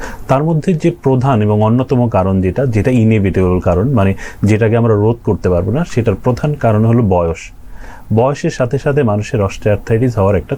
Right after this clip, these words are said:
চান্স বেড়ে যায়। এছাড়া মহিলাদের, মহিলা রোগীদের যেমন তাদের after menopause, যাদের, যখন যাদের মাসিক বন্ধ হয়ে যায়, এরপরে তাদের হরমোনাল চেঞ্জের কারণে আসলে অস্টিওআর্থ্রাইটিস হওয়ার একটা চান্স থাকে। আমাদের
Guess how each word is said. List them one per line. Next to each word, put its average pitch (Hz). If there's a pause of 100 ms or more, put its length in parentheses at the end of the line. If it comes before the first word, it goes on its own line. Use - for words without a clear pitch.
চান্স 104 (100)
বেড়ে 92
যায়। - (540)
এছাড়া 143 (500)
মহিলাদের, 139 (180)
মহিলা 147
রোগীদের 120 (360)
যেমন 110
তাদের 101
after 101
menopause, 95 (100)
যাদের, 90
যখন 98
যাদের 92
মাসিক 92
বন্ধ 92
হয়ে 92
যায়, 95 (320)
এরপরে 117
তাদের 104
হরমোনাল 104
চেঞ্জের 107
কারণে 87 (260)
আসলে 98 (260)
অস্টিওআর্থ্রাইটিস 90
হওয়ার 85
একটা 87
চান্স 90
থাকে। - (1040)
আমাদের 185